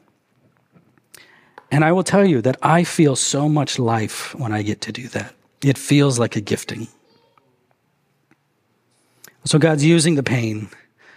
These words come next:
to redeem and transform. So what about you?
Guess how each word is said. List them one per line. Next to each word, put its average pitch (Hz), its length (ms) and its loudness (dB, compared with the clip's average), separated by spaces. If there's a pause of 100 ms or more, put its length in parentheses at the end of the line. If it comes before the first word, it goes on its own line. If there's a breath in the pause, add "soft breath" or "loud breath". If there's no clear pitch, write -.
(220 soft breath)
to - 120 -4
redeem 131 380 0
and 113 100 -4
transform. 101 760 -8 (1400 soft breath)
So - 140 0
what 175 100 6
about 185 260 2
you? 139 280 -4